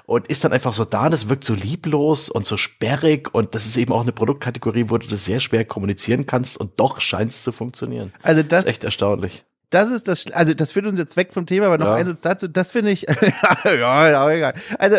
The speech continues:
Speaker 2: das finde ich am schlimmsten, diese, wenn die, wenn diese Vorbestellerboni dann auch noch wirklich in-game, also das Balancing durcheinander bringt,
Speaker 1: Mhm.
Speaker 2: äh, die Schrotflinte. Aber ich denk da, ich muss immer dran denken, damals noch, äh, war ich noch in der Schule,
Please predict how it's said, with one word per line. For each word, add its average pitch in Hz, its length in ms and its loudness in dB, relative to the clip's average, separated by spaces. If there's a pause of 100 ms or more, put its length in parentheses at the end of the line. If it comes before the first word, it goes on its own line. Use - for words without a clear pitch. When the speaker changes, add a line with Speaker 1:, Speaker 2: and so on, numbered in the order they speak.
(140)
Speaker 2:
das 208 220 2
finde 247 160 0
ich 208 60 0
am 180 100 0
schlimmsten, 240 560 -2 (120)
diese, 170 460 -2
wenn 196 220 0
die, 202 260 -2
wenn 180 180 0
diese 180 280 -4
Vorbestellerboni 214 920 0
dann 175 160 0
auch 185 160 4
noch 180 160 0
wirklich 190 380 -4
in-game, 214 580 -2 (320)
also 180 260 0
das 165 200 -4
Balancing 233 540 2
durcheinander 214 500 0
bringt, 190 320 -6
Speaker 1:
Mhm. 147 300 -4
Speaker 2:
äh, 170 260 6
die 165 140 -6
Schrotflinte. 233 580 0
Aber - 220 0
ich 208 100 -10
denk 214 240 -2
da, 190 180 2
ich 170 120 -4
muss 190 160 -4
immer 247 260 -2
dran 214 200 -2
denken, 196 280 -4 (260)
damals 190 600 0
noch, 175 180 0
äh, - 60 -2
war 170 240 4
ich 240 40 -2
noch 214 120 0
in 180 80 -2
der 151 80 0
Schule, 302 340 -4